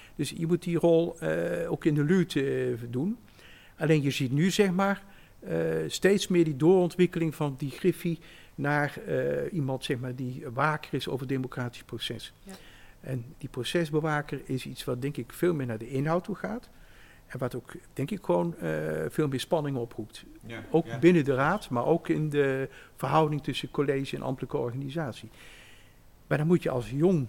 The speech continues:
Speaker 1: griffier, heb je nog een hele weg te gaan voordat je eigenlijk, zeg maar, in die positie, eh, eh, geaccepteerd wordt.
Speaker 2: Ja. Ja, dus eigenlijk rustig aan, eh, eh, laten in-, inwerken op de mensen.
Speaker 1: Ja,
Speaker 2: Eh,
Speaker 1: het eerste
Speaker 2: zorg dat
Speaker 1: half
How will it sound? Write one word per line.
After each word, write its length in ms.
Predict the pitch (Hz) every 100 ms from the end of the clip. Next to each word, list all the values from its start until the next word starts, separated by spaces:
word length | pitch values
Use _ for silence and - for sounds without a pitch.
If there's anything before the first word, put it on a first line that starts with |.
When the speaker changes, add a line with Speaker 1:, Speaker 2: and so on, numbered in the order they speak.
| -
Speaker 1:
griffier, 640 | - 131 - 170 220 - - - - - - - - -
heb 160 | 135
je 60 | -
nog 100 | 127
een 60 | 143
hele 180 | 190
weg 160 | 175 160
te 120 | -
gaan 240 | - 160 160
voordat 260 | 151 139
je 40 | 123
eigenlijk, 280 | 139 156 -
zeg 120 | 160
maar, 200 | 151 165
in 100 | -
die 120 | 135 160
positie, 720 | 156 131 151 - 139 139 135
eh, 120 | 131 131 - - - - 147 143
eh, 80 | 131
geaccepteerd 560 | 160 151 123 - 135 -
wordt. 260 | 107 - - - -
Speaker 2:
Ja. 160 | 185 - - - - - -
Ja, 120 | 165 156
dus 100 | 170
eigenlijk 540 | 185 196 214 196 - 165
rustig 440 | 190 214 - 226
aan, 240 | 202 190 190
eh, 300 | 180 180 180 - 180 170
eh, 60 | 170
laten 260 | 165 175
in-, 360 | 170 220 226 214 -
inwerken 480 | 196 214 208 202 202
op 80 | 190
de 80 |
mensen. 580 | 202 190 196 202 180 190 -
Speaker 1:
Ja, 240 | - 165 -
Speaker 2:
Eh, 160 | - 165
Speaker 1:
het 120 | 143
eerste 160 | 160 208
Speaker 2:
zorg 160 | 226
dat 80 |
Speaker 1:
half 20 | 180